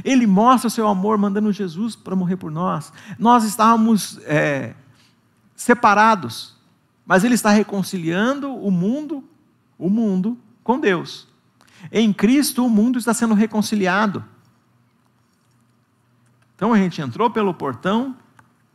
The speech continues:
dez do Parque Ibirapuera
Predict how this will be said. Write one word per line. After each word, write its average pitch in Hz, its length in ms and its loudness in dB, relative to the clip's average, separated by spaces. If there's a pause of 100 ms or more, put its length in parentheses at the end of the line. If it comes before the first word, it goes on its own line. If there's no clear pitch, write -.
(1200)
dez 175 520 -2
do 123 120 -12
Parque 139 220 -2
Ibirapuera 131 640 -4